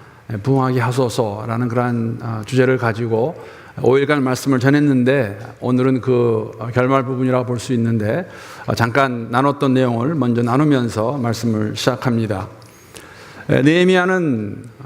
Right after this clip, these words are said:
어떻게 보면은, 어, 히브리, 어, 디아스포라로서, 에, 바사 제국에서 페르시아에서, 어, 성공한 그러한 인물이었다고 볼 수가 있습니다. 그 당시에 왕이었던 아닥사스다 왕의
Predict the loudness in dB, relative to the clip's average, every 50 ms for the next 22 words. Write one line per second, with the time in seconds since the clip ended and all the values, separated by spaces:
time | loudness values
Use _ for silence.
0 | -14 -8 -4 0 0 2 2 2 2 4 4 4 4 2 2 2 0 -2 -4 -8
1 | -12 -18 -14 -10 -8 -6 -4 -4 -4 -4 -6 -8 -4 0 2 2 4 4 4 4
2 | 4 4 4 4 2 0 -4 -8 -12 -14 -14 -12 -10 -10 -2 2 4 4 4 2
3 | -2 -4 -2 0 0 2 2 2 2 0 0 0 0 0 0 -2 -4 -8 -12 -16
4 | -20 -20 -20 -18 -16 -14 -12 -12 -12 -12 -14 -10 -2 0 0 2 2 2 2 2
5 | 2 2 2 2 2 2 2 2 0 -2 -6 -8 -8 -10 -14 -18 -20 -20 -20 -20
6 | -20 -20 -20 -20 -20 -16 -10 -10 0 2 4 4 4 4 4 2 2 2 4 4
7 | 4 2 2 0 -2 -2 -2 -2 -4 -4 -6 -6 -8 -6 -4 -2 0 2 2 4
8 | 2 2 2 0 -2 -2 -2 0 0 0 0 0 0 -2 -4 -4 -6 -8 -4 0
9 | 2 2 4 4 2 2 2 0 0 0 0 -4 -4 -2 -2 0 0 0 -2 -2
10 | -2 -2 0 0 -2 -4 -6 -8 -10 -14 -18 -20 -20 -20 -20 -20 -20 -20 -20 -20
11 | -20 -20 -16 -6 0 2 4 4 4 2 0 0 2 2 4 4 4 4 2 2
12 | 2 4 4 4 2 2 0 0 0 0 2 0 0 0 2 2 2 0 0 -2
13 | -2 -2 -2 2 2 2 2 2 2 0 0 0 0 0 0 0 -2 -2 -4 -4
14 | -6 -8 -10